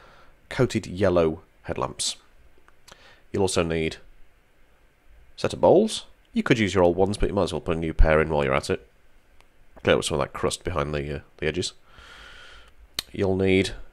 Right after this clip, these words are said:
a pair of projector headlamps. Now,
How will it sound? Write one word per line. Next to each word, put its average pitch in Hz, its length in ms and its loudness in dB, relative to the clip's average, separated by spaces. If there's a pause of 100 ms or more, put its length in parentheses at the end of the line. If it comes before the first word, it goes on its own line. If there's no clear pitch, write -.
(1400)
a - 40 -12
pair 135 340 4
of 107 540 2 (580)
projector 120 580 -2
headlamps. - 880 -2
Now, 95 240 0